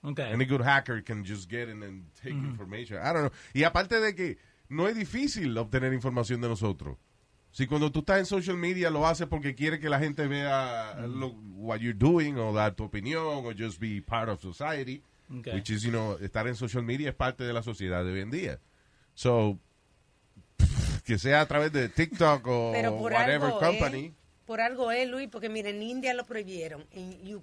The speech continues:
Speaker 3: K están viendo a ver si lo pro-, eh, si lo prohíben también. O sea, tiene que haber alguna cosa seria de seguridad para que sean varios países que estén pensando, eh, este, prohibirlo.
Speaker 2: All I see in TikTok is just, you know, funny shit and hot girls dancing.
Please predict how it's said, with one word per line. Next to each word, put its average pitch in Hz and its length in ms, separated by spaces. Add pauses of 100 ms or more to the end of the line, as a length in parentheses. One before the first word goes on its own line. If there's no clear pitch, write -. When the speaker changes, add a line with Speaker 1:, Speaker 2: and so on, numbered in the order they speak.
Speaker 3:
K 226 140
están 214 360
viendo 202 220
a 190 40
ver 190 160
si - 100
lo 185 140
pro-, 175 260
eh, 170 180
si 185 120
lo 175 120
prohíben 170 360
también. 151 420
O 147 80
sea, 160 300
tiene 175 340
que 202 140
haber 190 240
alguna 180 400
cosa 175 260
seria 196 400
de 160 100
seguridad 147 560 (380)
para 170 180
que 180 140
sean 196 400 (480)
varios 247 480
países 160 460
que 156 60
estén 156 260
pensando, 143 560 (640)
eh, 139 320
este, 151 280
prohibirlo. 135 560 (280)
Speaker 2:
All 165 200
I - 20
see 175 200
in 151 80
TikTok 151 340
is - 580
just, 110 280
you 127 80
know, 85 180
funny 143 280
shit 151 280
and 117 160
hot 127 220
girls 120 240
dancing. 92 360